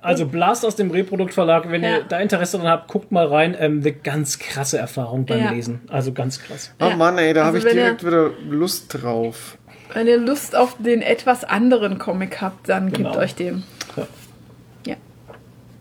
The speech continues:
Speaker 3: Ja.
Speaker 2: Ist auch wieder so ein typischer Reprodukt-Comic halt, ne?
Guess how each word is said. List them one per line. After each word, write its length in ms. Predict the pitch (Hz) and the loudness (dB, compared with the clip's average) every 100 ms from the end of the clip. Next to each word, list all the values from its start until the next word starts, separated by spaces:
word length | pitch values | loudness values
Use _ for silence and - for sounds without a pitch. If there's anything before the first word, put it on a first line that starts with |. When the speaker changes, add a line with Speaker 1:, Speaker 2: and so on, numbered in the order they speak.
| - - - - | -20 -20 -18 -8
Speaker 3:
Ja. 160 | - | -8
Speaker 2:
Ist 120 | - - | -2 -2
auch 120 | 208 | 2
wieder 100 | 247 | 2
so 100 | 226 | 0
ein 100 | 208 | -6
typischer 480 | - 262 294 269 208 | -2 0 2 0 0
Reprodukt-Comic 1000 | 196 220 - 220 185 - - 190 180 - | 0 0 0 -2 -2 -8 -10 -8 -8 -8
halt, 180 | 180 185 | -8 -6
ne? 220 | 196 240 | -4 -6